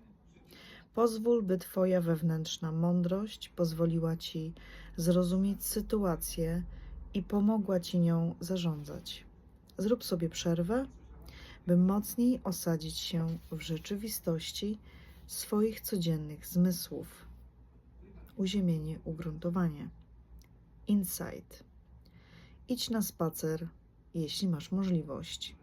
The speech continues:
Połóż się na ziemi lub obejmij drzewo, albo po prostu przejdź się ulicą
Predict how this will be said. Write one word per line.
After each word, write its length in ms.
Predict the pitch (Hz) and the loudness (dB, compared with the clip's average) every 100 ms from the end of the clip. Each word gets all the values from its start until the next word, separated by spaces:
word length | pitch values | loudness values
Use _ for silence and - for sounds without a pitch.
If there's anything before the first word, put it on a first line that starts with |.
| - - - - - | -20 -20 -20 -20 -6
Połóż 280 | - 247 247 | 4 6 6
się 180 | - 226 | 2 2
na 120 | 208 | 4
ziemi 380 | 175 170 165 170 | 4 6 6 6
lub 260 | 170 165 - | 4 0 -4
obejmij 480 | 190 180 208 208 214 | -2 2 4 4 4
drzewo, 520 | 180 160 151 170 - | 2 -2 -2 -2 -2
albo 240 | 160 160 170 | -4 -4 -4
po 140 | 165 | -4
prostu 480 | 175 170 - - 170 | 0 0 0 0 -2
przejdź 360 | - 175 165 | 0 0 0
się 180 | - - | 0 -2
ulicą 560 | 156 156 160 - 190 | -2 -2 -4 -2 -2